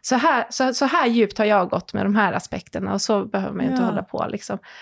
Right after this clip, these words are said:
Speaker 1: om man inte känner för det. Men, eh, vad, så här, vad är det som gör att saker och ting väcker någonting i en och hur reagerar det då? Varför blir jag modisk? <laughs>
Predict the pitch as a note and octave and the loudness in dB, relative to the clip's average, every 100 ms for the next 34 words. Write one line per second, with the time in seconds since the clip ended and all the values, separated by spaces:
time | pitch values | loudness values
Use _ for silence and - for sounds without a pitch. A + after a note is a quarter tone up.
0 | - - - G3 G3 G3+ G#3 G3+ G3+ G#3 | -20 -20 -8 -2 0 0 0 -2 0 0
1 | A#3 A3+ A3+ F#3+ G#3 - A#3 G#3+ _ - | 0 2 2 2 -2 0 0 0 _ -16
2 | - - - G#3 A#3+ - A3+ A3+ C4+ C4+ | -16 -20 -8 -2 -2 -2 -6 0 0 2
3 | B3+ B3 A3+ - - D4+ E4 C#4 G#3 G#3+ | 0 0 0 -2 -2 -2 0 0 -2 -2
4 | - A3 A3+ B3 G4 A3 C#3 D3+ - - | 0 2 4 4 4 4 4 2 0 -2
5 | F#3 - _ - - - _ _ - - | -4 -8 _ -16 -16 -20 _ _ -6 -2
6 | G#3+ F#3+ - G3+ - G3 F#3 F#3+ F#3+ - | -2 -2 -4 -6 -4 -4 -2 -2 -6 -6
7 | - - - - F#3 F#3 - F#3+ G3 A3 | -6 -4 -6 -6 -6 -4 -6 -4 -2 -2
8 | A3 A3 G#3 C#4 B3+ - - - G3+ - | -2 -4 -2 0 0 -2 -6 -8 -6 -4
9 | G#3 G#3+ G#3+ A3 A3 G3 A#3+ C4 G#3 - | -2 -2 0 0 4 6 4 4 -2 -6
10 | - - - - - | -10 -10 -6 -4 -2